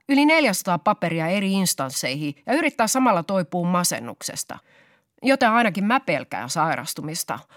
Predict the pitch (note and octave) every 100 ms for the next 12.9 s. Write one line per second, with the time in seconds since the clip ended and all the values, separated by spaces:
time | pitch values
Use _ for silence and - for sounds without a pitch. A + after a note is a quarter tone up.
0 | - B3+ C#4 A3 A3 C#4+ C#4 G3 D#3+ E3+
1 | E3 E3 D#3+ F#3+ E3+ D#3 C#3+ E3+ D3+ D3+
2 | F#3 F#3 - C#3+ C3+ F3 F3 E3+ D3 -
3 | C#3+ C#3+ C#3 B2 - A#2+ C#3 G3+ F3+ -
4 | D#3 D3 C#3 - C#3+ G3 F#3+ E3 D#3 C#3+
5 | C#3 G3 F#3+ D3+ - C#3 D3 D3+ G3 E3
6 | C3+ C3+ C#3+ C#3 E3+ F#3+ G3+ E3 A3 G#3
7 | E3+ C3+ C3+ D3 C#3 C3 - - B3 C4+
8 | A3+ G#3 E3+ D3+ C#3+ - E3 F#3 F3 D3
9 | C#3 - B2+ B2 - - C#3 - - -
10 | - _ _ - _ _ - G3+ B3 A3+
11 | E3+ D3+ D#3 F3+ F3 D#3 D3+ D3+ D3+ D#3
12 | D3 E3 D3+ D3+ D#3 D3 - -